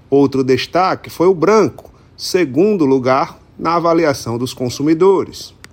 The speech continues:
A pesquisa é bem completa e pode trazer muitos insights interessantes,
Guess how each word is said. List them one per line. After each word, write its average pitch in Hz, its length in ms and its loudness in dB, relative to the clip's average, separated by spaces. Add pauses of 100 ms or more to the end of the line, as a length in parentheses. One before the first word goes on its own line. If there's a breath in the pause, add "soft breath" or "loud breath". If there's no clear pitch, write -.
(320 soft breath)
A 151 80 -2
pesquisa 233 720 0 (260)
é 165 120 -2
bem 196 180 0
completa 208 720 -2 (260)
e 151 60 -4
pode 170 320 0
trazer 131 580 0
muitos 185 640 2
insights 165 720 0
interessantes, 170 1000 -2